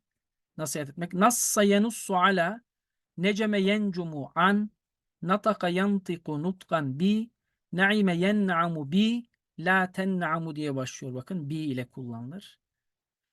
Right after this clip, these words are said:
Nemme yenimmu an. Delle yedullu ala'nın eş anlamlısı.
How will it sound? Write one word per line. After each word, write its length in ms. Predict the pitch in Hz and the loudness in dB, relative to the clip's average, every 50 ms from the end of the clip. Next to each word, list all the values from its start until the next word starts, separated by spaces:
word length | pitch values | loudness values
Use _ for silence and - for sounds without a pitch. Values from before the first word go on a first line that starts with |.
| _ - | _ 0
Nemme 460 | 170 185 226 247 240 226 208 190 170 | 4 4 6 6 6 4 4 4 2
yenimmu 800 | 156 143 135 143 170 196 208 226 233 220 196 180 165 151 143 151 | 2 2 0 2 2 4 4 4 2 2 0 0 0 0 2 2
an. 240 | 185 214 226 214 | 2 2 2 2
Delle 260 | 185 190 196 202 190 185 | 0 0 2 2 0 0
yedullu 380 | 180 175 170 180 190 190 175 | 0 -2 -2 0 0 0 2
ala'nın 320 | 160 165 170 175 175 170 165 | 2 2 2 2 0 -2 -2
eş 160 | 175 - - | -6 -4 -4
anlamlısı. 680 | 180 170 160 151 139 131 127 127 - - 202 277 349 | -4 -4 -2 -2 -2 -4 -4 -6 -6 -8 -8 -8 -8